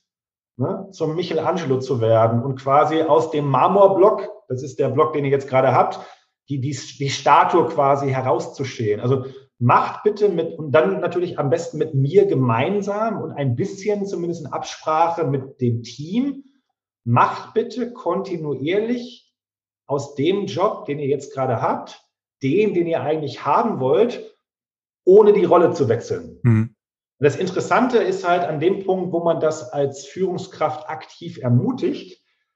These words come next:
Speaker 1: kann man natürlich auch so ein bisschen steuern, ein bisschen konsolidieren. Wenn man, die Leute sa-, lassen dann auch mal Sachen sein. Manchmal ist es gut, wenn sie Sachen sein lassen. Ich habe das zum Beispiel bei meiner Rolle bei Bertelsmann meinen Leuten auch immer gesagt.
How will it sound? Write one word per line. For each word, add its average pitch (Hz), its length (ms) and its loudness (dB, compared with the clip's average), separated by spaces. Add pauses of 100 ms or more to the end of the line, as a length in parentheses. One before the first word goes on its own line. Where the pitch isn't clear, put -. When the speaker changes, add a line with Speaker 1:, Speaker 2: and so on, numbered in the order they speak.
(180)
Speaker 1:
kann - 180 -6
man 190 120 0
natürlich 175 340 -4
auch 165 140 -2
so - 180 -6
ein 143 140 -4
bisschen 160 500 2 (600)
steuern, 165 1000 2
ein 135 220 -4
bisschen 156 500 -6
konsolidieren. 139 1120 -2
Wenn 123 100 2
man, 139 300 -6
die 135 80 -2
Leute 151 280 4
sa-, - 180 0
lassen 156 380 0
dann 151 60 -4
auch 165 120 -6
mal 151 100 2
Sachen 143 280 0
sein. 131 600 0 (380)
Manchmal 160 440 0
ist 139 120 -4
es - 140 -14
gut, 202 280 -2
wenn 175 100 -4
sie 170 80 -4
Sachen 170 300 -4
sein 151 280 0
lassen. 165 300 -2
Ich 123 100 -6
habe 143 120 -6
das - 140 -8
zum 139 100 -8
Beispiel 143 200 -2
bei 135 120 0
meiner 135 220 0
Rolle 147 180 2
bei 127 100 2
Bertelsmann 135 380 -4
meinen 123 180 0
Leuten 123 160 2
auch 95 140 -6
immer 135 100 -4
gesagt. 113 320 0